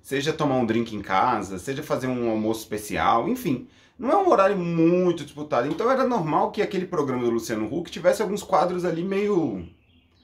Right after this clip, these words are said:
meio mais ou menos, tipo Quem Quer Ser Milionário, que é uma releitura do Show do Milhão. Acontece que no domingo à tarde, depois do futebol, o programa do brasileiro era ver o Faustão ali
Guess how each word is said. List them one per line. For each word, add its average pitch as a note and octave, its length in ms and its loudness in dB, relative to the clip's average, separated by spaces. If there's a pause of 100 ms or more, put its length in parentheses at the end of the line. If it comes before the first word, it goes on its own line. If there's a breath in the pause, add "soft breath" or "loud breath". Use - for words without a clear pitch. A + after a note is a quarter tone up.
(220 soft breath)
meio E4+ 140 2
mais F4 160 4
ou F4 60 4
menos, D#3 300 4
tipo A#2+ 340 -6
Quem C#3 160 -10
Quer C#3+ 160 -4
Ser D#3 100 -6
Milionário, D3 500 0
que G2 80 -8
é A2+ 60 0
uma A2+ 140 0
releitura E3 560 0
do E3+ 100 -2
Show D#3+ 180 -4
do D3+ 120 -2
Milhão. C#3 340 2 (300)
Acontece - 280 4
que B3+ 100 0
no A3+ 100 2
domingo D#3+ 480 2
à A2 140 2
tarde, A#2 540 0
depois A2 360 -2
do C3+ 80 -6
futebol, F#2+ 640 -2 (160 loud breath)
o - 80 -16
programa D3 400 2
do F3 100 -6
brasileiro C3+ 600 0
era D#3 220 2
ver C#3 240 -2
o - 20 -2
Faustão A#2+ 560 -2
ali B2+ 340 -6